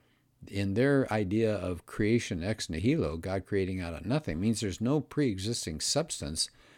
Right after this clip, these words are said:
that has its own properties that somehow limit what God can do.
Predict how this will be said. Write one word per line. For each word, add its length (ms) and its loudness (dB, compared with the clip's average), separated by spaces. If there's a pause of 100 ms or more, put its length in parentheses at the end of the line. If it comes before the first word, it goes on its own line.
(120)
that 100 0
has 240 2
its 160 -6
own 220 2
properties 680 -2
that 180 -6 (220)
somehow 360 0
limit 420 2 (440)
what 200 -2
God 300 0
can 180 -2
do. 280 -2